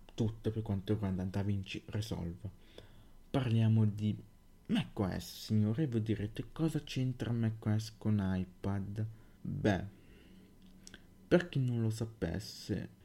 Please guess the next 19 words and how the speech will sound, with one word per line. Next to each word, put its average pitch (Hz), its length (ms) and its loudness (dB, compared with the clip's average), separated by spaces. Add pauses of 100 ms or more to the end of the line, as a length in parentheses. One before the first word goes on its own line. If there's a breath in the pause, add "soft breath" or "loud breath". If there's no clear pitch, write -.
eh, 101 500 2 (720)
e 127 320 2
l'utente 151 720 0 (220)
parte 110 160 6
Majin 110 480 4
Buu 107 140 0
su - 240 -10
Twitter, 101 580 0 (160)
che 131 140 -2
è - 20 0
anche 120 320 -2
italiano, 110 640 2
signori, 107 640 -2 (260 loud breath)
quindi 110 320 4
se, 117 300 -4 (480)
eh, - 160 -2
interagite 113 680 -2
con 117 140 0
lui 113 200 2